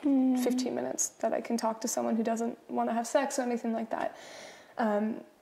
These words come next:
Speaker 2: and it was heartbreaking because, sorry, <laughs> she was just
Speaker 1: Mm.
Speaker 2: like,
Speaker 1: It's okay.
Speaker 2: Sorry, I was like, um, "I can't. I'm going back to Canada. I'm leaving. I can't come see you again," right? But I'll never forget that because, um, I believe I gave her a hug, but then I just walked away.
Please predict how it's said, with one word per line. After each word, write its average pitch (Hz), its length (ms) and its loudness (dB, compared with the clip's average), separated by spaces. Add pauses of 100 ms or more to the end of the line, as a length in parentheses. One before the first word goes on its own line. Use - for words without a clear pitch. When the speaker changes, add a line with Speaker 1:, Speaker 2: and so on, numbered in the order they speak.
(140)
Speaker 2:
and 262 120 6
it 247 60 8
was 294 140 6
heartbreaking 226 560 0
because, 226 460 -4 (200)
sorry, 233 380 6 (240)
<laughs> - 180 -12
she 277 300 6
was 247 100 6
just 240 160 2
Speaker 1:
Mm. 240 140 4
Speaker 2:
like, 262 60 -4
Speaker 1:
It's - 160 -12
okay. 262 420 -12 (600)
Speaker 2:
Sorry, 233 260 2
I 240 180 2
was 240 180 2
like, - 240 -2
um, 226 240 0
"I 254 100 0
can't. - 320 -8 (440)
I'm 262 60 2
going 262 140 2
back 262 140 -4
to 269 80 -2
Canada. 254 280 -4
I'm 240 120 2
leaving. 233 420 2 (140)
I 240 80 0
can't - 320 -2
come 240 200 -4
see - 160 -2
you - 100 -2
again," - 280 -4
right? 247 180 -4 (400)
But 233 100 6
I'll 240 120 4
never 233 160 4
forget 233 340 -2
that - 320 -4
because, 240 400 -2
um, 233 340 -6 (300)
I 247 80 4
believe 233 220 4
I 233 80 2
gave 233 160 0
her 226 80 0
a 220 60 0
hug, 220 300 0
but 233 100 -2
then 240 140 -2
I 240 60 2
just 233 180 -4
walked - 200 -6
away. 233 220 -4